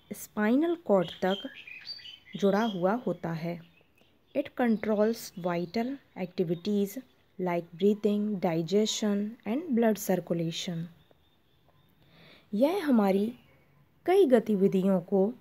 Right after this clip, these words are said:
नियंत्रित करके रखता है, जैसे कि सांस लेना, हमारी पाचन क्रिया और हमारे रक्त का जो प्रवाह है, उन सभी एक्टिविटीज़ को कंट्रोल करके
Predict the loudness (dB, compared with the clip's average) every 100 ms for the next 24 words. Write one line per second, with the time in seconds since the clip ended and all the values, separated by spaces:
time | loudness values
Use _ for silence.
0 | _ 4 6 6 4 0 0 -2 -2 0
1 | 0 0 -4 _ -10 -8 -8 -12 _ _
2 | -4 -2 0 -2 0 0 0 -4 _ _
3 | _ -2 0 0 -2 -2 -2 0 -2 -4
4 | -10 _ _ _ _ 0 2 2 -2 -2
5 | -2 0 -2 -4 -4 -4 -2 -4 -8 _
6 | _ _ -4 -4 0 2 4 2 2 -2
7 | -4 -10 -4 -2 -2 -6 -4 -2 0 0
8 | -2 -2 -6 -8 -6 -6 -12 _ _ _
9 | _ _ _ _ _ _ _ -6 -4 -4
10 | -2 0 2 0 0 0 0 0 0 -4
11 | -4 -6 -6 -2 -4 -4 -2 -2 -2 -4
12 | -6 -4 -6